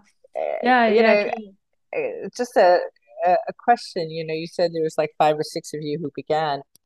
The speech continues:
Speaker 1: Did most of the women finish?
Speaker 2: Uh, yes, actually, I must say,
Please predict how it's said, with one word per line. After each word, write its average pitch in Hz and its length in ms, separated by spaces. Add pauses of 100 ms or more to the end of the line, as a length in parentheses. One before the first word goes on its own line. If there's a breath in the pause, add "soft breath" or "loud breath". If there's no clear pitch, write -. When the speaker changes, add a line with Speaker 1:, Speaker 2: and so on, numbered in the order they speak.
(440)
Speaker 1:
Did 170 160
most 160 280
of 170 60
the 165 80
women 156 300 (120)
finish? 165 260 (1700)
Speaker 2:
Uh, 247 400
yes, 381 420
actually, 240 440
I 208 80
must 277 260
say, 339 440